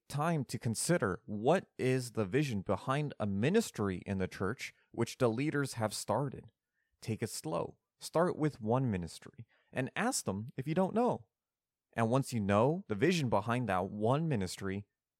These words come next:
join in with a heart of submission to forward that goal, knowing that it only adds to the worship of the congregation and ultimately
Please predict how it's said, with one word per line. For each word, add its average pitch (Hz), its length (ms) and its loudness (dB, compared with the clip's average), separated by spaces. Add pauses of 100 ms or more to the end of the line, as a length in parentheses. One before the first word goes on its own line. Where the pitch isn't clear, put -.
(160)
join 160 300 4
in 147 420 0
with 113 160 -4
a 107 60 0
heart 147 400 2 (100)
of 113 100 -4
submission 98 680 0 (220)
to - 120 -2
forward 143 600 2 (120)
that 104 300 -2
goal, 113 400 -2 (380)
knowing 175 520 4
that 113 220 2
it 104 160 -4 (160)
only 170 500 2
adds 104 540 -2 (200)
to 123 120 -2
the 101 140 4
worship 113 580 2 (380)
of 104 180 0
the 113 80 -4
congregation 120 960 0 (260)
and 101 220 -2
ultimately 113 800 -2